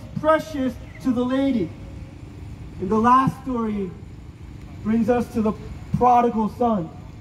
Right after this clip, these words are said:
There's this two sons and a father. The older son is kind of, you know, uh, respectful, always doing his duty,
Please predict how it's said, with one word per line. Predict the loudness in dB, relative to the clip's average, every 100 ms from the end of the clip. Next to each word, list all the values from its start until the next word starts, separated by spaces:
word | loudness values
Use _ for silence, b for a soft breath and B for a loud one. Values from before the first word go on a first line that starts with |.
| -18 -18 -16 -16 -16 -16 2
There's | 6 6 4
this | -4 -4 8
two | 10 12 10 6 0
sons | 0 0 -4 -10 -16 -18 -10
and | -4 -4
a |
father. | 2 4 4 2 -4 -8 -14 -16 -16 -16 -16 -16 -16 -16 -16 -14 -14 -14 -14 -12 -2
The | 4
older | 6 8 8 4 2
son | 2 2 2 -2 -6 -12 -14 -14 -16 -16 -16 -14 -12 -12
is | -8 0
kind | 2 2 2
of, | 0
you | 0
know, | 2 4 2 -4 -12 -14 -14 -14 -14 -12 -4
uh, | 0
respectful, | 2 2 2 0 0 0 2 2 0 -8 -12 -12 -2
always | 4 4 4 2 2 0 -2 -10 -12 -2
doing | 2 4 4 2 0
his | 2 0
duty, | 0 0 2 2 2